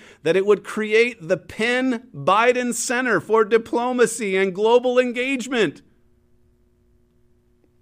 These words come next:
And Joe Biden, whose term as vice president had just ended, was to lead the center. And he's also made an honorary professor.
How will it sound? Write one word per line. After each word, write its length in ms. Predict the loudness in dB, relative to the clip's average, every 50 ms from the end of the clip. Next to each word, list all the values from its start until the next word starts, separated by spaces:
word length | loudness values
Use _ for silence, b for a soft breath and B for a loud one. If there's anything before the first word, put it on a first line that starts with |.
| -12
And 140 | -10 -10 -8
Joe 200 | -6 -6 -6 -4
Biden, 500 | -4 -2 -2 -2 -2 -4 -6 -8 -8 -10 -16 _ _ _ _ _ b b b b b b b b b b b b b b
whose 240 | b -10 -10 -10 -10
term 340 | -10 -6 -4 -4 -2 -2 -2
as 140 | -4 -4 -4
vice 300 | -4 -4 -2 -2 -4 -6
president 480 | -6 -2 -2 0 0 -2 -4 -6 -6
had 140 | -6 -8 -8
just 300 | -6 -6 -8 -8 -8 -10
ended, 280 | -12 -10 -6 -6 -6 -4
was 240 | -2 -2 -2 -2 -4
to 140 | -8 -8
lead 320 | -6 -4 -4 -4 -6 -6 -8
the 80 | -10
center. 480 | -10 -8 -8 -8 -8 -8 -8 -10 -10 -12 _ _ _ _ _ _ _ _ _ _ _ _ _ _ _ _ -20 -16
And 100 | -14 -12
he's 140 | -10 -8
also 320 | -6 -6 -6 -6 -6 -6 -6
made 240 | -6 -4 -6 -6 -6
an 80 | -6
honorary 460 | -6 -6 -6 -6 -6 -4 -4 -6 -6
professor. 600 | -8 -10 -14 -12 -10 -10 -12 -12 -12 -16 -18 -18